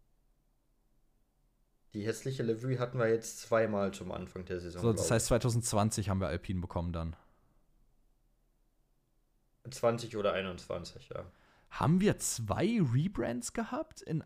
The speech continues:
Speaker 2: im selben Jahr? Alpine und Aston Martin?
Speaker 1: Ich kann es dir nicht sagen. Ich kann es dir nicht sagen. Ich weiß es nicht. Bin ratlos.
Speaker 2: Okay, warte.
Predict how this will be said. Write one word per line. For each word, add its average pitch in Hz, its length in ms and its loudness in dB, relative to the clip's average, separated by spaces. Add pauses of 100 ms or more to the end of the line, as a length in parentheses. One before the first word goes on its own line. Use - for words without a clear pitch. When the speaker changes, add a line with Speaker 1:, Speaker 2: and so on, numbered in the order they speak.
Speaker 2:
im 123 140 2
selben 120 380 2
Jahr? 107 400 0
Alpine 147 520 0
und 196 380 4
Aston 147 320 -2
Martin? 139 480 -2 (300)
Speaker 1:
Ich - 100 -16
kann 135 220 0
es 131 120 0
dir 113 120 -4
nicht 104 140 -6
sagen. 104 300 -6 (640)
Ich 131 260 0
kann 110 220 -2
es 104 160 -4
dir 104 140 -4
nicht 98 180 -8
sagen. 95 480 -6
Ich 123 260 -6
weiß 101 220 2
es - 140 -12
nicht. - 260 -14 (640)
Bin 107 80 -4
ratlos. 92 580 -6 (2250)
Speaker 2:
Okay, 123 240 2
warte. 90 240 2